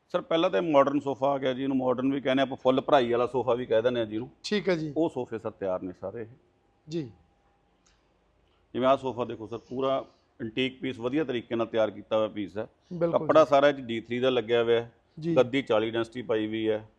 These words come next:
Speaker 2: ਜੀ।
Speaker 1: ਸਾਰੀ ਐਕਸੈਸਰੀਜ਼ ਵਧੀਆ ਇਟਲੀ ਮੇਡ ਲਾਈ ਹੋਈ ਹੈ ਜੀ।
Speaker 2: ਕਿਆ ਬਾਤ ਹੈ ਜੀ। ਮਤਲਬ ਜਿਹੜੀ ਇੱਕ ਸ਼ਬਦ ਕਹੀ ਨਾ ਮੈਨੂੰ ਬਾਈ, ਜਦੋਂ ਕੋਠੀਆਂ ਜਾਣਾ, ਇੰਪੋਰਟਡ ਸ਼ਬਦ ਮੈਨੂੰ ਮਿਲ ਜਾਂਦਾ ਸੁਣਨ ਨੂੰ,
Speaker 1: ਹਾਂ।
Speaker 2: ਪਰ ਉਹ ਹੁਣ ਤੁਸੀਂ ਖਤਮ ਕਰਤਾ, ਮਤਲਬ
Speaker 1: ਖਤਮ ਕਰਤਾ ਜੀ।
Speaker 2: ਵੀ ਜਿਹੜੀ ਚੀਜ਼ ਤੁਸੀਂ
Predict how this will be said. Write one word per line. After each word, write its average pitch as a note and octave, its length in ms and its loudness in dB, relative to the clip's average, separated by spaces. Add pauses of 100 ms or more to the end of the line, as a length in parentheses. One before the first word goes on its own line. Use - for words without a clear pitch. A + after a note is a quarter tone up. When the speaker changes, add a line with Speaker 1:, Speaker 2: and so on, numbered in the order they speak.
(340)
Speaker 2:
ਜੀ। D#3 220 -6 (220)
Speaker 1:
ਸਾਰੀ - 280 4
ਐਕਸੈਸਰੀਜ਼ B2+ 640 0 (720)
ਵਧੀਆ B2+ 240 0
ਇਟਲੀ A#2+ 260 -4
ਮੇਡ A2+ 200 -4
ਲਾਈ E2+ 340 -8
ਹੋਈ D#2 120 -20
ਹੈ - 100 -20
ਜੀ। - 220 -20 (220)
Speaker 2:
ਕਿਆ D#3 140 -8
ਬਾਤ B2+ 240 -14
ਹੈ B2+ 60 -18
ਜੀ। A#2 80 -20 (720)
ਮਤਲਬ F#3+ 180 -4
ਜਿਹੜੀ B3 540 -2
ਇੱਕ A#3+ 200 -12
ਸ਼ਬਦ G3+ 360 6
ਕਹੀ A3+ 220 2
ਨਾ C4 120 2
ਮੈਨੂੰ A#3 420 2 (200)
ਬਾਈ, G#3+ 200 0
ਜਦੋਂ A3 260 0
ਕੋਠੀਆਂ G3+ 400 -2
ਜਾਣਾ, F#3 320 0 (460)
ਇੰਪੋਰਟਡ A#3 460 2
ਸ਼ਬਦ G#3+ 280 4
ਮੈਨੂੰ A#3 220 -2
ਮਿਲ G#3 180 4
ਜਾਂਦਾ G#3 220 2
ਸੁਣਨ F#3+ 220 -2
ਨੂੰ, - 100 0
Speaker 1:
ਹਾਂ। G#2 240 -6 (200)
Speaker 2:
ਪਰ A#3 120 10
ਉਹ C#4 120 8
ਹੁਣ C4 160 6
ਤੁਸੀਂ B3+ 240 -2
ਖਤਮ A3+ 280 0
ਕਰਤਾ, A3 340 6
ਮਤਲਬ G#3+ 320 4
Speaker 1:
ਖਤਮ A3 100 0
ਕਰਤਾ - 300 -14
ਜੀ। - 80 -16
Speaker 2:
ਵੀ A#3+ 100 -2
ਜਿਹੜੀ B3 240 4
ਚੀਜ਼ C4 220 -2
ਤੁਸੀਂ B3+ 400 -2